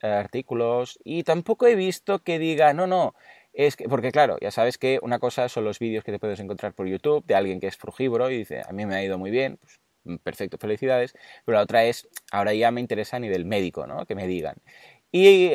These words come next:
ah, actualmente cuando es a nivel médico, pues, eh, mi fuente de referencia es el doctor Greger,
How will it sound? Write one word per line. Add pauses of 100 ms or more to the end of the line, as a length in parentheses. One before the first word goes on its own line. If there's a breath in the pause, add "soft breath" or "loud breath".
ah,
actualmente
cuando
es
a
nivel
médico,
pues,
eh,
mi
fuente
de
referencia
es
el
doctor
Greger,